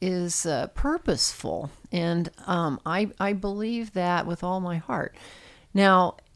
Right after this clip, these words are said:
if we look to the far future, we can become more troubled because as this universe is continuing to expand, it may simply cool off and go dark, um, in the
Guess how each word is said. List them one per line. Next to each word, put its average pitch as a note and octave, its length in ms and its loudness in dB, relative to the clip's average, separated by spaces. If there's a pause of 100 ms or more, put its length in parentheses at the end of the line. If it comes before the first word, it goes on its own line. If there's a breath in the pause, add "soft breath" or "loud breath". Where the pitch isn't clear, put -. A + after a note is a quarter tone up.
(960)
if F#3+ 260 -2
we G#3 120 4
look A3 240 4
to G#3+ 100 -2
the F3+ 120 2
far F#3 300 8
future, G3+ 640 2
we F#3 140 2
can F#3+ 200 0
become F#3 360 0
more F#3 200 2
troubled F3+ 540 4
because D#3+ 380 2
as D3 160 0
this D#3 320 -4
universe D#3+ 640 0 (580 loud breath)
is D#3 240 -4
continuing E3+ 600 2
to D3+ 160 -2
expand, F3+ 840 2
it D#3+ 120 0
may D#3 320 0
simply D3 580 -4 (580 soft breath)
cool F#3+ 300 4
off F#3+ 400 6
and F3 540 4
go F3+ 160 4
dark, F#3+ 580 4
um, D3+ 240 6
in D#3 220 4
the C#3 240 2